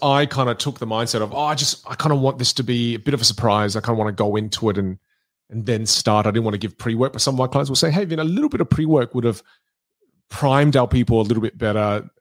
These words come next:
you know, and, and they would have gone into it a little bit better." The second, I'll, I'll, I'll share one more. And the, and the third one that they shared with me was that they wanted things that were ongoing.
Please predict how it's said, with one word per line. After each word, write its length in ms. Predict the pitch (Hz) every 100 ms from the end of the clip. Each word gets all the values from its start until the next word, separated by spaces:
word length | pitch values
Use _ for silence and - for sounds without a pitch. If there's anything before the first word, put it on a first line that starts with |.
| _
you 80 | 107
know, 240 | 95 95 98
and, 200 | 104 95
and 160 | 104
they 60 | 101
would 160 | 104
have 80 | 101
gone 180 | 101 98
into 280 | 95 - 95
it 80 | - _ _ _
a 40 | 95
little 160 | 92
bit 140 | 87 85
better." 220 | - - _ _ _ _ _ _ _
The 80 | -
second, 580 | - 165 190 175 165 147
I'll, 180 | 147 156
I'll, 180 | 156 165
I'll 40 |
share 220 | 147 185
one 160 | 143 127
more. 240 | 117 92
And 100 | 113
the, 80 | 139
and 140 | 160 143
the 60 |
third 260 | - 185 196
one 140 | 151
that 120 | 123
they 120 | 113 110
shared 180 | 127
with 160 | 113 107
me 140 | 107
was 220 | 101 101 92
that 340 | 104 98 _ _ _ _ _ _ _ _ _ _ _ _ _ _ _ _ _ _ _ _ _ _ _ _ _ _ _ _ _ _ _ _ _ _ 135
they 120 | 156
wanted 380 | 139 160 170 -
things 220 | 160 147
that 80 | 127
were 180 | 127 -
ongoing. 800 | 135 131 120 117 107 101 -